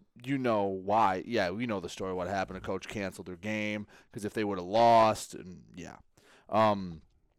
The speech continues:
y-, yeah, you want to hear a stat about Almont? Do you know when their last B wac loss was? This is actually their last regular season loss.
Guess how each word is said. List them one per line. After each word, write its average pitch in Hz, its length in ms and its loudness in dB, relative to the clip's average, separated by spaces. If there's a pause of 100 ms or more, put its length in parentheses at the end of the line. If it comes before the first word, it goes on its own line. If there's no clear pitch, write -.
(360)
y-, 110 160 -10
yeah, 143 140 6
you 110 180 0
want 156 160 4
to 151 80 0
hear 151 240 8
a 120 60 2
stat 139 480 2
about 113 300 2
Almont? 127 360 0 (200)
Do 151 80 -8
you 175 60 2
know 214 60 4
when 277 80 4
their 269 140 2
last 170 320 6 (100)
B 110 200 -2
wac 127 340 4
loss 92 340 -6
was? 117 340 0
This 120 100 -8
is - 40 0
actually 160 220 4
their 147 160 4
last 131 260 4
regular 117 720 2
season 104 400 -6
loss. 87 460 -6